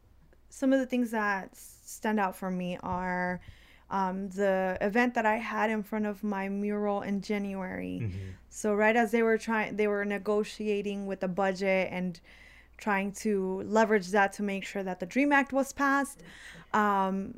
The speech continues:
Speaker 1: so that event was when, um,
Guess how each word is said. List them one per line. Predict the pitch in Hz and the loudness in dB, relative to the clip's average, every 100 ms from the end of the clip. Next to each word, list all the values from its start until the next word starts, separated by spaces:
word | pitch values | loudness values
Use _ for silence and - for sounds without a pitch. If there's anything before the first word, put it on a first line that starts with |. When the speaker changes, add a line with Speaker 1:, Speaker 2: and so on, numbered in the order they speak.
| - | -14
Speaker 1:
so | - 240 214 | 2 4 6
that | 233 233 233 - | 8 8 6 4
event | 220 220 220 202 - _ - | 0 4 2 2 -4 _ -6
was | 214 208 196 | -2 -2 0
when, | 208 196 196 - - _ _ - - - - - | 0 0 -2 -6 -12 _ _ -20 -20 -20 -20 -10
um, | - 196 185 180 202 | -2 0 0 -2 -6